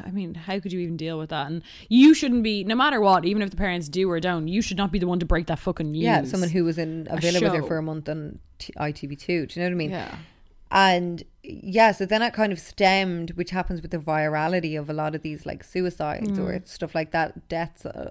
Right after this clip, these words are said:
Speaker 2: of people who you've been following or who you would have known from Instagram. It's like, so one person was like, you know, "Trolled, you have to care about what," and then another co-star was writing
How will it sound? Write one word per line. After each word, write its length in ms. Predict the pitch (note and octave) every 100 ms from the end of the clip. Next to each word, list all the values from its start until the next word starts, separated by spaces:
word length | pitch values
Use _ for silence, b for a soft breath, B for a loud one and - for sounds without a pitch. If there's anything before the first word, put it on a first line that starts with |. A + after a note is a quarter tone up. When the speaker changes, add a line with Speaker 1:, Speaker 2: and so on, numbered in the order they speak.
| -
Speaker 2:
of 140 | D3
people 240 | - D#3 D#3+
who 300 | D#3 D3+ D3 b b b b b _ _ _
you've 220 | F3 D#3
been 120 | D3+
following 400 | D3 D#3+ F3+ D#3+
or 120 | D3 D3
who 100 | D#3
you 160 | D3+
would 120 | D3+ D#3
have 80 |
known 160 | D#3 D3+
from 140 | -
Instagram. 440 | D#3 E3+ D#3+ D3 C#3+
It's 140 | C#3+
like, 300 | D#3 D3 - B B B B
so 160 | D#3+
one 300 | D3 E3 F3+
person 580 | E3+ F3 D3+ E3 D#3+ D#3+
was 160 | E3 E3
like, 260 | F2 -
you 60 | D#3+
know, 180 | F3 C#3
"Trolled, 680 | - A3 G#3 G3+ G3 F#3+ F3+
you 80 | F3+
have 160 | G#3
to 80 | -
care 180 | - G#3
about 160 | F#3+ -
what," 140 | - -
and 120 | F3
then 300 | E3 D#3+ D#3
another 340 | D#3+ E3+ F#3 F3
co-star 440 | E3+ D#3 E3 D#3
was 120 | D#3+ D#3+
writing 380 | D#3 D#3 D#3